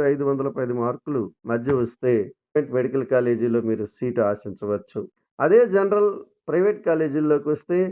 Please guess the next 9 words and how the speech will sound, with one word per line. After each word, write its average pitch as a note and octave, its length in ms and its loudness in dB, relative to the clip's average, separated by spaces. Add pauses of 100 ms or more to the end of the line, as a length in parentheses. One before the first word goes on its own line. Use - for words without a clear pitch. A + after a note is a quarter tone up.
(1300)
ఫోర్ F3+ 360 2
నైంటీ D#3+ 300 0
టూ, D#3+ 240 -6
ఫోర్ D3 340 0
నైంటీ C3 340 -2
ఫైవ్ B2 300 0 (640)
ఉంటుంది. A#2 460 0 (840)
ఇది F3+ 260 2 (360)
రౌండ్ E3+ 460 2